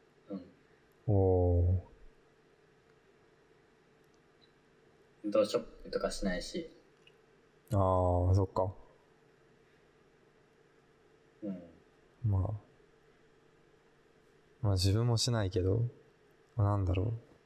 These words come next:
Speaker 2: そのお昼ご飯を全部、電子決済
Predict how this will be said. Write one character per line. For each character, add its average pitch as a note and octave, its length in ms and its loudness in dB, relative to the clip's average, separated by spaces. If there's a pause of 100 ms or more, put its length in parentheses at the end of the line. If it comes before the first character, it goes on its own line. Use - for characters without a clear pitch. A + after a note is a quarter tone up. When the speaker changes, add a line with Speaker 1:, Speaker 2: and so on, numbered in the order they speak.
(720)
Speaker 2:
そ - 180 -6
の A2+ 140 2
お A2 60 4
昼 C3 280 2
ご C#3 120 2
飯 A2 460 -2 (160)
を G#2+ 140 2
全 A#2 260 -2
部、 F2+ 240 2 (1600)
電 G#2+ 160 0
子 - 120 -2
決 A#2 200 -2
済 F#2 300 -2